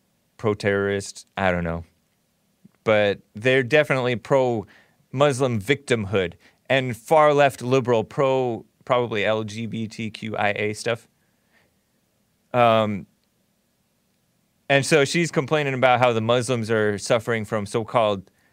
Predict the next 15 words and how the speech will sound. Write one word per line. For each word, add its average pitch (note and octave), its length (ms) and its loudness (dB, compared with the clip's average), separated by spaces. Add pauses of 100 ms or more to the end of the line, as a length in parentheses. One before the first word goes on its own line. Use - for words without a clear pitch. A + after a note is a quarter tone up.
(120)
I G#2 80 -6
think B2 260 0
she's - 380 -8
complaining G#2 380 -6
about G2 220 0
the G2 60 -10
Muslims G#2+ 540 -6 (460)
compl-, C#3 300 -8 (160)
f-, - 280 -20 (340)
f-, - 240 -20 (180)
um, A2 440 0 (340)
suffering E3 520 2
from C#3 240 -2
so-called D#3+ 840 2 (300)
Islamophobia. C#3+ 920 2